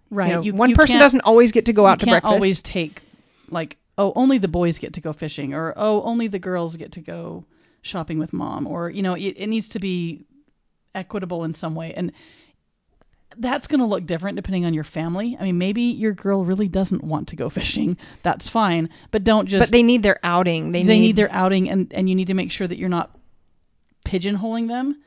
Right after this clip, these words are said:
Speaker 2: and
Speaker 1: Mm-hmm.
Speaker 2: saying, "Well, I'm sure that she wouldn't like this," or, "I'm sure he wouldn't like this." And, you know, you need to make sure that you're looking at your child and going, "How
Speaker 1: Yeah.
Speaker 2: can I make them feel special?"
Speaker 1: Well, it's kind of the same thing that you said about punishments. Like, not every punishment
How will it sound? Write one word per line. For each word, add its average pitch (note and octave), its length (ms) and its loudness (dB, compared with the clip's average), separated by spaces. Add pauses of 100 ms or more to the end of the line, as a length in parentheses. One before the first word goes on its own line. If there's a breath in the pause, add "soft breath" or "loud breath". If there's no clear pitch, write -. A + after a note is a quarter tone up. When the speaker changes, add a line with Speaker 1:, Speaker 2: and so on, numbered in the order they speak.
(140)
Speaker 2:
and G3+ 120 4
Speaker 1:
Mm-hmm. F#3+ 120 0
Speaker 2:
saying, F3+ 220 -2
"Well, F#3 100 -2
I'm F3+ 140 -4
sure A#3 180 -6
that E3+ 100 -8
she - 120 -10
wouldn't D#3 220 -6
like D3+ 160 -8
this," - 160 -14
or, G3+ 60 -8
"I'm F#3+ 80 -6
sure G3+ 180 -8
he F3+ 140 -8
wouldn't D3+ 240 -8
like - 160 -14
this." - 200 -18
And, - 180 -12 (100)
you F3+ 100 -8
know, D#3+ 80 -6
you D#3 140 -6
need D#3+ 80 -8
to D#3+ 60 -8
make D3+ 200 -8
sure - 140 -18
that C#3 120 -16
you're - 220 -16 (160)
looking G3 380 -4
at D#3+ 60 -4
your D#3 100 -6
child D3+ 420 -6
and D3+ 120 -4
going, E3+ 420 -10 (560)
"How - 180 -12
Speaker 1:
Yeah. F#3+ 120 -8
Speaker 2:
can F#3 140 -6
I F3 60 -2
make E3 200 -6
them E3 140 -8
feel D#3+ 180 -14
special?" - 400 -16
Speaker 1:
Well, A3+ 120 -4
it's A#3 200 0
kind A#3 180 -2
of A3 80 0
the F#3+ 60 -2
same F3+ 240 -4
thing F3+ 140 -2
that - 60 -8
you E3+ 60 -4
said F3+ 160 0
about E3 200 0
punishments. E3+ 520 -2
Like, E3+ 220 0
not F#3 240 0
every F#3 220 2
punishment F3 800 -2